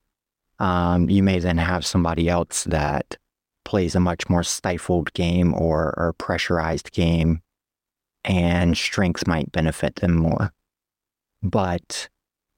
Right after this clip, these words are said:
neither of those things will ever compete with the,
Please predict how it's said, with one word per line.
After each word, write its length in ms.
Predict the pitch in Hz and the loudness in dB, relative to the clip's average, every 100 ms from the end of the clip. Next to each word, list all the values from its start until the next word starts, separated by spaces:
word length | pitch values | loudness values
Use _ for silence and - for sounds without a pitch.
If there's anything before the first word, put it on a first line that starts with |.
| _ | _
neither 580 | 107 107 104 104 101 95 | 2 4 4 2 2 2
of 80 | 87 | 2
those 260 | 90 85 - | 0 0 -2
things 400 | - 65 - - | -2 -2 -2 -2
will 180 | 87 - | -2 -2
ever 480 | 95 85 85 78 78 - _ _ _ _ _ _ _ _ _ _ _ | -2 0 0 0 -4 -10 _ _ _ _ _ _ _ _ _ _ _
compete 500 | - 95 - 120 101 - | -4 -4 -2 0 0 2
with 440 | 98 82 - - | 0 0 -4 -2
the, 540 | 90 85 85 80 78 | 2 4 4 4 2